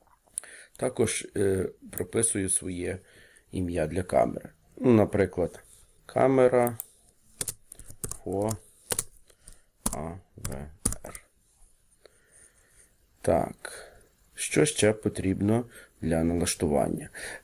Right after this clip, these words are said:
Е, є певні додаткові налаштування, які, про які ви можете дізнатися на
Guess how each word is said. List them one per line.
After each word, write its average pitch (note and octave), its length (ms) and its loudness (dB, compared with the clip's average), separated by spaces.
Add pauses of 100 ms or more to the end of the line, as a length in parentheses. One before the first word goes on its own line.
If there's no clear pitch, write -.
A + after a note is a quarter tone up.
Е, - 140 -4 (580)
є A#2+ 200 4
певні A2 640 4
додаткові G#2 540 0
налаштування, G#2+ 760 2
які, F#2 460 0
про - 200 -2
які F2+ 260 2
ви F2 120 0
можете D#2+ 420 -4
дізнатися D2+ 720 -2
на A1+ 320 -8